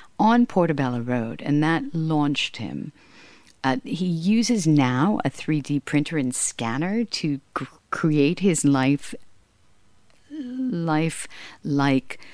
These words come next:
sculptures. I've heard people talking about living with his work is like getting used to having a new fa-, family member in the house.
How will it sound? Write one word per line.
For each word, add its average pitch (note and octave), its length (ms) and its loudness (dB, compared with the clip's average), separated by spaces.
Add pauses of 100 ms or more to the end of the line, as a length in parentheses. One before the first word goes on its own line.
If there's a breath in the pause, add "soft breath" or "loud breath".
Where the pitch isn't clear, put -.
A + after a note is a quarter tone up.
(340 loud breath)
sculptures. - 920 0 (240 loud breath)
I've D3+ 240 2
heard D3+ 360 -2
people E3 560 -2 (1400)
talking E3+ 500 -2
about B2+ 440 0 (840)
living G3 420 2
with C#3+ 180 0
his C#3 200 -2
work C3+ 320 -4
is C#3 140 -12
like C#3 220 -6
getting D#3+ 300 -2
used C#3+ 300 -2
to D#3+ 80 -2
having C3+ 300 0
a C3 60 2
new C3+ 180 4
fa-, - 440 -6 (300)
family D#3 440 0
member F#3+ 340 2
in G3 80 2
the G3 80 2
house. F#3+ 380 -2